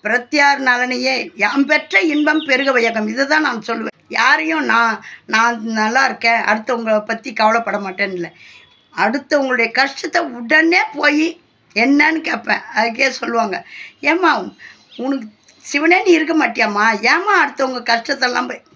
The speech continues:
கம்முனு இருமா, அவங்க கஷ்டப்பட்டுட்டு, நம்மளால முடிஞ்சது அவங்களுக்கு என்ன தீர்வு காணலாம், அவங்களுக்கு என்ன செய்தா அவங்க அந்த கஷ்டத்துலேருந்து மீண்டு வருவாங்க அப்படின்னு சொல்லி பிறர் கஷ்டத்தை என் கஷ்டம் போல பார்ப்பேன். அதனால தான் எங்க அப்பன்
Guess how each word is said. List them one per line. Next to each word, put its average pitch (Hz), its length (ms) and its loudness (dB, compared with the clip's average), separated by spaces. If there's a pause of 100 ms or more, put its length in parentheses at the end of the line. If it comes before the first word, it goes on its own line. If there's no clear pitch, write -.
(120)
கம்முனு 165 40 -10
இருமா, 226 280 -8
அவங்க 165 380 -6
கஷ்டப்பட்டுட்டு, 202 520 -10 (320)
நம்மளால 302 440 2
முடிஞ்சது 294 420 2
அவங்களுக்கு 214 320 -2
என்ன 262 300 -2 (140)
தீர்வு 320 340 4
காணலாம், 214 520 0 (220)
அவங்களுக்கு 240 380 -2
என்ன 320 440 4
செய்தா 294 580 0
அவங்க 214 380 -2
அந்த 190 240 -6
கஷ்டத்துலேருந்து 214 600 -6
மீண்டு 220 280 -6
வருவாங்க 208 520 -8 (420)
அப்படின்னு 262 260 -4
சொல்லி 226 520 -8 (220)
பிறர் 277 280 0
கஷ்டத்தை 269 520 -4
என் 208 120 -6
கஷ்டம் 214 320 -4
போல 220 160 -2
பார்ப்பேன். - 340 -12 (280)
அதனால 202 520 -2
தான் 185 380 0 (280)
எங்க 175 240 -2
அப்பன் 180 480 -2